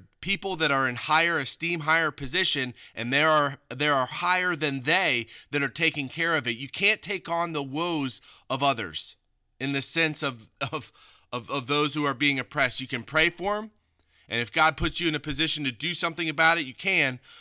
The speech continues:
but to take it on and to let it drag you down in life is not what God wants for you. It is God's job to take care of his people. Verse three, "Yea, better is he than they both,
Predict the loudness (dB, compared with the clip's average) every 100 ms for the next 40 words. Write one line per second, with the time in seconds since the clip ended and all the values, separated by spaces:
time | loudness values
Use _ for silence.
0 | -12 -2 0 0 -2 0 -2 0 0 2
1 | 2 2 0 -6 -2 0 2 0 0 2
2 | 4 4 0 2 4 4 2 -2 2 2
3 | 0 -10 -20 -2 0 0 2 4 4 2
4 | -2 4 2 4 0 -2 -6 -6 -6 -8
5 | -10 -2 2 2 2 2 4 2 -2 -4
6 | 2 6 6 2 -2 -4 -4 -2 -2 0
7 | -2 -6 -8 -6 -6 -8 -14 -16 -20 _
8 | _ _ _ _ _ _ _ _ _ _
9 | _ _ -20 -20 -20 _ -4 0 0 0
10 | 2 4 4 0 _ _ _ _ _ _
11 | 2 2 4 2 4 2 0 -2 -2 -2
12 | 0 0 0 0 0 0 -4 -12